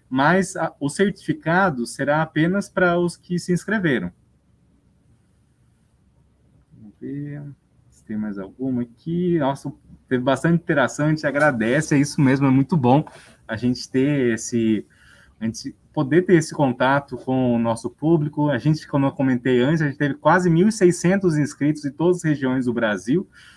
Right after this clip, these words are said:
e isso é um exemplo que a gente tá fazendo um trabalho certo e mostrando também o que a gente faz por aqui. É, a pergunta agora do William, né, é pro Vinícius. É,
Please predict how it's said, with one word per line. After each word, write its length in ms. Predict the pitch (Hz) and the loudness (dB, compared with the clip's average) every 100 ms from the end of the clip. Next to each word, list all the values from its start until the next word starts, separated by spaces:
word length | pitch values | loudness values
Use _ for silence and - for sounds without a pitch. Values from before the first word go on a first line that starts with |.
| _ _ _ _ | _ _ _ _
e 200 | 127 139 | 2 4
isso 600 | 160 - 185 170 156 127 - | 4 4 4 6 4 0 -2
é 140 | 131 | 0
um 260 | 143 147 160 | 2 2 2
exemplo 600 | 131 143 170 165 143 - _ _ - | 2 0 0 -2 -4 -8 _ _ -20
que 240 | - 143 143 | -6 -2 0
a 100 | 139 | 0
gente 800 | 147 151 - 156 143 123 117 113 | -2 -4 -2 0 2 2 0 0
tá 120 | 147 | -4
fazendo 260 | 143 147 143 | -4 -2 -2
um 60 | 143 | -2
trabalho 380 | 127 120 120 | -4 -2 -2
certo 560 | 110 - 113 139 156 156 | -4 -4 -2 -2 -2 -2
e 40 | |
mostrando 560 | 147 156 165 139 131 135 | -2 -4 -6 -6 -4 -4
também 300 | - 117 120 | -8 -6 -6
o 40 | |
que 120 | 123 127 | -6 -10
a 40 | |
gente 140 | 127 | -12
faz 200 | _ 120 | _ -10
por 160 | - 139 | -10 -14
aqui. 300 | 147 - 98 _ _ _ _ _ _ _ | -14 -12 -14 _ _ _ _ _ _ _
É, 340 | 120 120 120 117 | -2 0 2 0
a 300 | 120 120 117 | 0 -2 -2
pergunta 460 | - 147 170 240 151 | 0 2 2 2 0
agora 340 | 131 151 147 | 2 4 2
do 240 | 123 131 117 | 0 0 2
William, 440 | 135 208 156 110 95 | 2 2 0 0 -4
né, 320 | 104 123 147 143 _ _ _ _ _ - - | -6 -4 -4 -8 _ _ _ _ _ -20 -16
é 120 | - 117 | -10 -6
pro 180 | 139 117 | -6 -2
Vinícius. 720 | 110 135 202 - - - _ _ _ _ - | 0 2 0 -2 -16 -20 _ _ _ _ -6
É, 560 | 120 120 117 110 107 | -2 0 0 0 -2